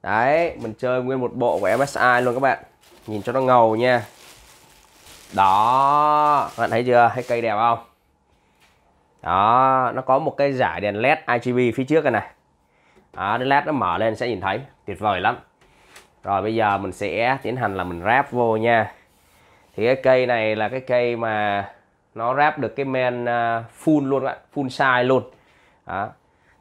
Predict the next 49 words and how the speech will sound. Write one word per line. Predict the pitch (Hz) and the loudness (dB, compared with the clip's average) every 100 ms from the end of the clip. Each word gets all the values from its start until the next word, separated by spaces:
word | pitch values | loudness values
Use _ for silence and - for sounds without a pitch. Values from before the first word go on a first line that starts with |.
| _ _ | _ _
Đây, | - 117 110 | 2 2 2
mình | 104 101 | -2 -2
mở | 95 95 | -2 -2
cho | 113 | -2
bạn | 101 | -4
coi | 104 107 107 | -2 0 0
này. | 101 - _ _ _ _ _ _ - | -2 -10 _ _ _ _ _ _ -8
Phía | 120 | -4
bên | 147 135 | -4 -2
này | 120 107 | -2 -2
thì | 104 98 98 | -4 -4 -4
nó | 98 | -6
cũng | 107 92 | -10 -10
có | - 110 | -2 -2
một | 139 | -2
cái | 113 - | -8 -8
tấm | 110 135 | -8 -8
kính. | 135 113 147 - _ _ _ _ _ - | -4 -4 -4 -14 _ _ _ _ _ -2
Rồi, | 117 135 143 127 - _ | 4 6 4 2 -6 _
ở | - 107 | -6 -4
trong | 160 160 156 | 2 2 0
cái | 170 | -2
thùng | 156 131 | -2 0
này | 127 127 | 0 0
thì, | 131 120 120 | 0 0 0
à, | 117 117 113 _ _ | 0 -2 -6 _ _
có | - 170 | -2 -2
một | 160 | -2
sẵn | - 156 | 0 0
một | 170 | 0
cái | 180 | 2
quạt | 156 123 | 2 4
đây | 147 | 2
này | 135 | 4
các | |
bạn. | 151 - - _ _ _ _ _ _ | 2 0 -10 _ _ _ _ _ _
Đấy, | - 151 | -4 -2
cây | 165 160 | 4 4
này | 139 | 4
của | 120 135 | 2 2
M | 165 | 2
S | - | 4
I | 143 | 2
có | 151 | 2
sẵn | 165 180 | -2 -2
một | |
cái | 160 | 0
quạt | 156 120 | 2 4
đây. | 135 139 | 4 2